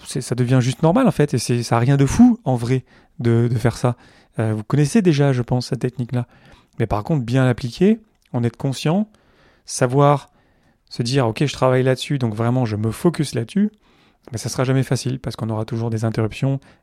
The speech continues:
internes ou externes. Et on travaille pas forcément tous dans des organisations où, euh, le temps, euh, est respecté, c'est-à-dire qu'on respecte les gens dans leur gestion du temps. On va souvent leur pousser des choses, ou le-, les inviter à,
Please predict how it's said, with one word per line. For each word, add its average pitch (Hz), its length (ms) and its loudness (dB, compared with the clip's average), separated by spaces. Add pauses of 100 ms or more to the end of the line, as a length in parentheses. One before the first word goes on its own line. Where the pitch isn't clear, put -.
(100)
internes 113 460 -2 (320)
ou 117 80 0
externes. 165 480 0 (640)
Et - 40 -6
on 117 80 -2
travaille 117 280 2
pas 127 140 0
forcément 120 420 0
tous 127 200 0
dans 120 100 0
des 107 140 0
organisations 113 560 0 (580)
où, 131 220 0 (420)
euh, 120 60 2
le 113 120 4
temps, 123 380 0 (380)
euh, 104 180 -4
est 113 120 0
respecté, 120 440 0
c'est-à-dire 117 240 -2
qu'on 110 140 -2
respecte 110 320 -4
les 110 120 0
gens 117 160 0
dans 110 100 -2
leur 104 200 -2
gestion 107 300 -2
du 107 120 -4
temps. 139 140 2
On 143 120 -2
va 101 80 -6
souvent 107 240 -6
leur 98 120 -8
pousser 135 320 -4
des 110 100 0
choses, 143 280 -4
ou - 20 -8
le-, 104 120 -8
les 104 200 -10
inviter 107 300 -8
à, 104 200 -12